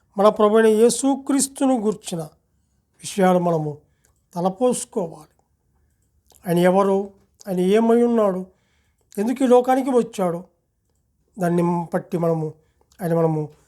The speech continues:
స్తుతించవలసిన వారముగా ఉంటున్నాం. క్రీస్తు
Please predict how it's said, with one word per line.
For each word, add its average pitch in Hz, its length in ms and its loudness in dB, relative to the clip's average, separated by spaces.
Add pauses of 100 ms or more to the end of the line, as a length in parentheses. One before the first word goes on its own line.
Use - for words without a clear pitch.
(200)
స్తుతించవలసిన 247 800 0
వారముగా 180 500 -4
ఉంటున్నాం. - 260 -20 (2250)
క్రీస్తు 214 640 0